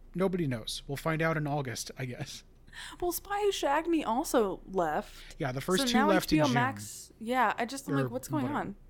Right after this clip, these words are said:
Speaker 1: H B O Max, get your act together. I think they're trying to build up the pent-up demand.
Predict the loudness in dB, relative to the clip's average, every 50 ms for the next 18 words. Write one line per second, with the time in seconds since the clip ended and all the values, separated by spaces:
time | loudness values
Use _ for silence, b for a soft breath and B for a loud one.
0 | -20 -20 -20 -20 -20 -20 -20 -20 -20 -20 -20 -20 -20 -20 -20 -20 -20 b b b
1 | b b b b b -2 -2 2 2 4 4 4 4 4 4 2 2 0 -2 -2
2 | -2 -2 -4 -4 -2 -2 -2 -2 -2 -4 -10 -10 -10 -10 -12 -12 -16 -18 -20 B
3 | B B B B 2 2 4 4 4 4 4 2 2 2 4 4 4 4 4 2
4 | 2 2 2 4 4 4 4 2 2 0 0 -4 -8 -6 -4 0 0 0 2 2
5 | 0 0 0 -2 -2 0 2 2 2 2 0 -2 -4